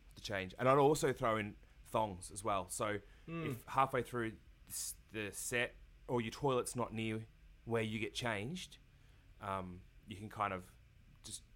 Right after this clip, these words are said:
Speaker 1: duct back forth to the toilet, and you can, don't have to worry about going to the toilet in your Santa outfit, which is usually, uh, a bit of a no-no.
Speaker 2: It's a no-go. Yeah, absolutely. Absolutely. So, yeah,
Speaker 1: Um,
Speaker 2: obviously, you've, if you've wet wiped yourself down, if you've,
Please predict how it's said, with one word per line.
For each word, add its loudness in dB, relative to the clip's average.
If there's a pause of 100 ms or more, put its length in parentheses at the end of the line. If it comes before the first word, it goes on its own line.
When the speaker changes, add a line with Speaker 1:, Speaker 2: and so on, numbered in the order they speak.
Speaker 1:
duct -2
back -2
forth -6
to -20
the -14
toilet, -6
and -10
you -12
can, -14 (520)
don't -4
have -10
to -8
worry -2
about -4 (180)
going -2
to -12
the -16
toilet -2
in -6 (160)
your -6
Santa 2
outfit, 0
which -10
is -12
usually, -2
uh, -2 (320)
a -14
bit -2
of -6
a -2
no-no. 0 (160)
Speaker 2:
It's -10
a -4
no-go. -2 (160)
Yeah, 0 (160)
absolutely. -2 (580)
Absolutely. 0
So, 8
yeah, 8
Speaker 1:
Um, 2
Speaker 2:
obviously, 6 (180)
you've, -2
if -6
you've 2
wet 2
wiped 0
yourself -2
down, 6
if -2
you've, -2